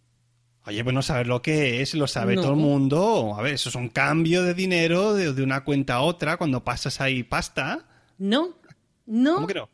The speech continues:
Speaker 2: Eso no es una transfusión.
Speaker 1: ¿Qué
Speaker 2: Aunque
Speaker 1: es,
Speaker 2: venga
Speaker 1: entonces?
Speaker 2: bien y te refuerce. Es una transferencia.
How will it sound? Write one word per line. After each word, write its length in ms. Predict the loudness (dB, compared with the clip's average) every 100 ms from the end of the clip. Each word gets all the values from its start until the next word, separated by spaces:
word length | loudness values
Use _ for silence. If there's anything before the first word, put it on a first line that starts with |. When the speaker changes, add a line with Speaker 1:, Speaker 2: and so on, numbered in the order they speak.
| _
Speaker 2:
Eso 300 | -8 -4 0
no 100 | 0
es 180 | 0 -2
una 200 | -2 -2
transfusión. 1040 | -2 -2 -2 -4 -4 -4 -4 -4 -6 -8 -16 _ _ -4
Speaker 1:
¿Qué 120 | 0
Speaker 2:
Aunque 120 | 2
Speaker 1:
es, 60 | 2
Speaker 2:
venga 260 | 2 2
Speaker 1:
entonces? 140 | 2 2
Speaker 2:
bien 220 | 2 2
y 260 | 0 -2
te 160 | 0 0
refuerce. 760 | 0 -2 -4 -6 -6 -6 -8 _ _ _ _
Es 240 | -6 -4 -2
una 220 | 0 -2
transferencia. 1400 | 2 4 4 2 0 -2 0 2 2 0 -2 -6 -6